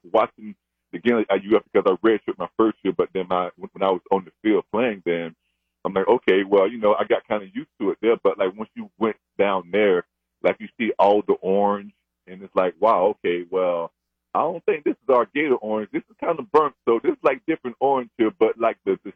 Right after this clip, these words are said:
stadium itself is just so big and so loud. So, like, personally, if you ask me about it, um, I personally, like, with me and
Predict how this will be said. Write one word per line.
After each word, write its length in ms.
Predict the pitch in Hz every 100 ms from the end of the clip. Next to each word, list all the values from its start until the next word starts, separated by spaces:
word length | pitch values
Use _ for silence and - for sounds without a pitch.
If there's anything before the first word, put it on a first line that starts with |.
| _
stadium 380 | 117 123 117 101
itself 500 | - _ 110 110 -
is 80 | 95 -
just 200 | 101 - _
so 180 | 107 101 -
big 340 | 101 107 104
and 100 | 87 _
so 180 | 95 85
loud. 400 | 87 90 87 76 - _ _ _ _ _ -
So, 120 | 110
like, 240 | 110 110 - -
personally, 380 | 135 - 123
if 80 | 113 -
you 120 | 113
ask 120 | 110 -
me 320 | 104 120 127
about 380 | 113 104 113 117
it, 120 | 117 -
um, 380 | 101 101 98 95 _ -
I 160 | 117 -
personally, 360 | - 110 107 98
like, 80 | -
with 260 | 98 104 -
me 380 | 92 107 123 117
and 120 | 95